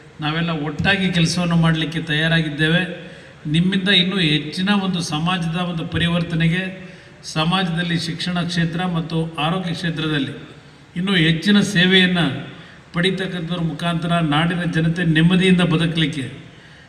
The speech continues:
ತಮ್ಮ ಒಂದು ಸೇವೆಯನ್ನು ಸದ್ಬಳಕೆಯನ್ನು ಮಾಡ್ತೀವಿ ಅಂತಕ್ಕಂಥ ಮಾತನ್ನು ಹೇಳಿ, ಇವತ್ತು ಬೆಂಗಳೂರು ನಗರದಲ್ಲಿರ್ತಕ್ಕಂಥ ಸ್ಮಶಾನದ ಒಂದು ಸಮಸ್ಯೆ ಏನಿದೆ,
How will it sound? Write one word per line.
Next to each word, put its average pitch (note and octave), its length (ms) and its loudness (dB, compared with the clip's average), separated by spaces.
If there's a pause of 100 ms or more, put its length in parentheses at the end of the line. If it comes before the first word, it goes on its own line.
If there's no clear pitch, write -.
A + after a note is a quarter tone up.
(140)
ತಮ್ಮ E3+ 240 2
ಒಂದು G3 260 2
ಸೇವೆಯನ್ನು F3 540 4 (600)
ಸದ್ಬಳಕೆಯನ್ನು F#3+ 680 4
ಮಾಡ್ತೀವಿ E3+ 420 2
ಅಂತಕ್ಕಂಥ D#3 420 -2
ಮಾತನ್ನು D#3 420 -2
ಹೇಳಿ, D#3 260 2 (640)
ಇವತ್ತು D#3+ 320 -2 (400)
ಬೆಂಗಳೂರು F#3 400 4
ನಗರದಲ್ಲಿರ್ತಕ್ಕಂಥ E3 1040 0 (920)
ಸ್ಮಶಾನದ F3 800 0
ಒಂದು F#3 340 2
ಸಮಸ್ಯೆ E3 540 0
ಏನಿದೆ, C#3+ 400 -4